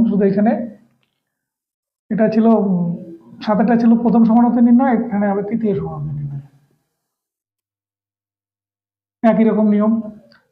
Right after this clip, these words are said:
ধরি তৃতীয় সমানুপাতি এক্স, আগেরটায় প্রথম ধরেছিলাম, তাহলে এখানে এটা হয়ে গেল প্রথম, এটা দ্বিতীয়, এটা তৃতীয়।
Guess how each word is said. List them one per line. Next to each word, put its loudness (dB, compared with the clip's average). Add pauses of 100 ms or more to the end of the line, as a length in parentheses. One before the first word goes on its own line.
(100)
ধরি 0
তৃতীয় 0
সমানুপাতি 0
এক্স, -4
আগেরটায় -2
প্রথম -6
ধরেছিলাম, -6 (640)
তাহলে 0 (100)
এখানে -2 (340)
এটা 0
হয়ে 2
গেল 2
প্রথম, -4 (380)
এটা -2
দ্বিতীয়, -2 (240)
এটা -4
তৃতীয়। -8